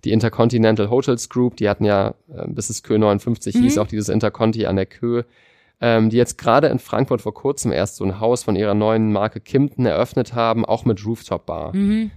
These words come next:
Speaker 1: Oder Hyatt zum Beispiel, die kennen wir aus dem Hafen, die haben auch eine jüngere Marke, Anders heißt die, habe ich
Speaker 2: Mhm.
Speaker 1: vorher noch nie gehört.
Speaker 2: Ich auch nicht.
Speaker 1: Ähm, die expandieren auch gerade und suchen nach neuen Standorten. Also es kann sein, dass Midstad mit denen spricht, der Entwickler,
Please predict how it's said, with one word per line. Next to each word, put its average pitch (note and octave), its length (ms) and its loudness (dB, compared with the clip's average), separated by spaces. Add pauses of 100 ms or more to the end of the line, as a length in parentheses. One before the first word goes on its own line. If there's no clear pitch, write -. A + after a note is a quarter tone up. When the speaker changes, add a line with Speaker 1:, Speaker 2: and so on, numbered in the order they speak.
Speaker 1:
Oder G#2+ 260 -4
Hyatt C3 300 4
zum B2+ 120 0
Beispiel, A#2+ 340 0
die A2 80 -2
kennen A2+ 180 -2
wir A2 100 2
aus G#2 140 -2
dem G2 120 -4
Hafen, A2+ 520 0
die G#2 160 -4
haben G#2 160 -2
auch - 200 -6
eine A2 240 2
jüngere A#2 320 2
Marke, G#2+ 360 -2
Anders A#2+ 400 2
heißt A2+ 280 0
die, A#2 140 -4
habe A#2 120 -2
ich G3 60 0
Speaker 2:
Mhm. G3+ 60 -2
Speaker 1:
vorher G#2 200 2
noch A#2 60 2
nie A#2 100 2
gehört. G#2+ 380 -2 (300)
Speaker 2:
Ich E3 160 -8
auch - 100 -8
nicht. D3+ 120 -2
Speaker 1:
Ähm, G#2+ 420 4
die A#2 220 -2
expandieren A#2 480 4
auch A2+ 160 2
gerade F#2+ 240 -2
und F2+ 100 -2
suchen G#2 240 -4
nach F#2+ 140 0
neuen F#2+ 240 0
Standorten. G2 540 -4
Also F#2 140 0
es - 80 -10
kann A2 200 2
sein, G#2+ 280 4
dass - 340 -2
Midstad G#2+ 440 0
mit G#2+ 160 0
denen G#2 180 2
spricht, B2+ 420 -4
der A#2 100 2
Entwickler, A2+ 540 0